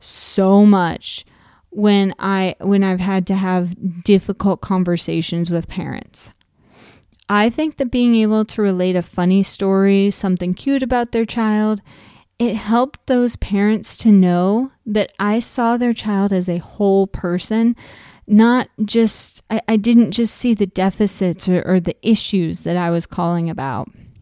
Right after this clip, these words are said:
When I called parents for the first time in the school year, I tried really, really hard to have the first contact be a really positive one.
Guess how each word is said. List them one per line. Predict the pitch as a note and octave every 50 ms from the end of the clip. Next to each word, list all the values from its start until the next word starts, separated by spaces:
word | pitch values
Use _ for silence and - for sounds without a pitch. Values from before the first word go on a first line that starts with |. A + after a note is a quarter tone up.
| _ _ _ _ _ _ _ _ _ _ _ _ - - _ _ - _ _ - - _ _ _
When | - A3+ A#3
I | A#3+ A#3
called | A#3 - - B3 C4 C#4 C4+
parents | - - B3+ A#3 A3+ A3 A#3 -
for | - A3
the | G3+ G3
first | F#3 - F3+ F3+ F#3+ - -
time | - G3 F#3 F#3+
in | F#3+ F#3
the | -
school | F#3 - - - - F#3 F3+
year, | F#3 G3 G#3 G#3+ A3+ A#3 A#3 - - - - - - _ _
I | - - A3+
tried | A3+ - - A3+ G#3 F#3+
really, | G3 G3+ A#3 D4 _ - C#5+ B4 G#4+ E4 C#4 B3 A3 G#3 G#3+ A3 A#3 - _
really | - D4+ D4 C#4+ D4 C#4
hard | B3 A#3 - G#3 G3 G3+ G#3 A3+ B3 C4 B3 -
to | - A#3+
have | G#3+ G3+ A3 G#3 G#3+ G3
the | G3+ F#3+
first | - - - - G3+ G#3 A3+ - - -
contact | - - F#3+ F#3+ F#3+ G#3 G#3 - B3 A3 B3 B3 - - - - - G#3+ -
be | G#3+ G#3 G3+ G3+ G3+ - -
a | F#3+ F#3+
really | F#3 F3+ F#3 F#3 F#3 F#3
positive | F3+ - - - F#3 F3+ F#3 F3 - F3 F3 F3 F#3
one. | F#3+ - - - - G3+ F#3+